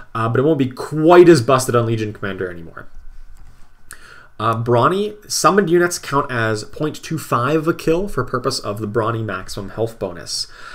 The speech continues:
That's probably an acceptable nerf based on how many summoners are gonna be out there. Uh,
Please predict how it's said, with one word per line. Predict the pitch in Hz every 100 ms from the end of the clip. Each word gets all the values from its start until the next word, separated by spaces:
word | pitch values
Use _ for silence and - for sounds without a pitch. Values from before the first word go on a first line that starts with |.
| -
That's | 147 160 -
probably | - 165 160
an | 143
acceptable | 127 135 123 120
nerf | 117 117 - -
based | 110 110
on | 104
how | 101
many | 98
summoners | 95 95 104 113 123 120 131
are |
gonna | 123 120
be | 120
out | 117 120
there. | 135 143 147 -
Uh, | 113 98 98 95